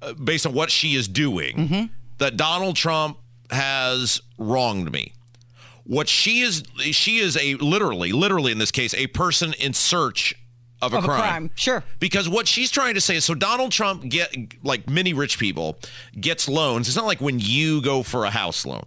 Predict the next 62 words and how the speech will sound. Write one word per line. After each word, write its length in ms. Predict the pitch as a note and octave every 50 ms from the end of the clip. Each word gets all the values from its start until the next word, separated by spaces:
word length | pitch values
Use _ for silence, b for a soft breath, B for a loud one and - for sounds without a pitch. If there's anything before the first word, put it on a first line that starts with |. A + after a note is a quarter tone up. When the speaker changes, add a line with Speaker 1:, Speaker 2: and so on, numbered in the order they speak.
| - - -
Speaker 1:
You 100 | F#2+ F#2
know, 60 | F#2
you 160 | F#2 A2 A#2+
go 100 | C3 C#3
for 140 | A2+ A2 C3+
a 60 | B2+
house 260 | B2+ C3 C3 B2 -
loan 320 | C#3+ B2+ B2 B2 A#2+ A#2+ A#2
and 160 | A2 G2 G2
the 140 | G#2+ G#2+ F#2
bank 520 | E2+ - - E2 A2 A2 A2+ A#2+ A2 -
comes 220 | - C3 B2 A2
out 80 | A#2 A2+
and 80 | G#2+ A2
has 140 | A2 G2
an 60 | A2+ A2+
appraiser, 760 | G#2 - - A#2+ A#2 A#2 A2 G#2+ F#2+ A#2 A2+ A2 G#2+ G#2+
you 100 | G#2 F#2+
know, 200 | F#2 F2 F2 F2
"Hey, 260 | F2 G2+ G#2+ G#2+ G#2 F#2+
we 100 | G2 G2
gotta 180 | G2+ G#2 G2
find 280 | - - A2 G#2 G2+ G#2
out 240 | G#2 G2+ G2+ D#2+ F2
what's 180 | G2+ G#2 -
the 100 | - G#2
house 240 | G2 G#2 G2+ F#2+ -
worth. 240 | G#2 G#2 G2 G2 -
That 120 | A2 F2
way, 100 | F#2+ G2
if 80 | F#2+ -
you 100 | G2+ G#2
default 440 | F#2 F#2+ - - G2+ F#2+ F#2 - G#2+
on 120 | G2 F#2
it, 60 | F#2
we 120 | E2 G2 G2
know 120 | F#2+ F#2
we 80 | F#2 F#2
get 140 | F2+ F#2
our 80 | F2+ F2+
money 220 | F2+ F2+ F2 F2
back," 260 | E2 D#2 E2 D#2+ - -
blah, 100 | D2+ C#2+
blah, 140 | - C2
blah. 160 | - - - - - B B B B B B B B B B B B B
When 240 | - B2 C#3+ D#3+ F3+
you're 260 | G3+ A3+ A3+ A3 G#3+
the 140 | F3 F3+ E3+
level 600 | D3+ D3 D3+ E3 D#3 E3 F3 F#3+ F3 G#3 G3 F#3+
of 120 | F3+ C3+
rich 640 | C3+ C3+ C#3+ D#3 D#3+ D#3 D#3 - - - - - - - - -
or 260 | B2 A#2 A2+ G#2+ A2
wealthy 680 | G#2 G#2 C3 C3+ C#3+ C#3 - - - C#3+ C3 B2+ B2+
or 60 | A#2+
whatever 260 | G#2+ A2+ A#2+ B2 A2+ A2+
word 220 | G#2 A2 A2+ G#2+
you 60 | G#2 G#2+
wanna 120 | G#2 G2+
use 240 | G2 G2 G2+ F#2 E2+
of 120 | F#2 D#2+
Donald 280 | F2 F#2 F2+ E2+ E2+ E2
Trump, 540 | - - D#3+ C3+ G#2 F2+ F#2+ - B B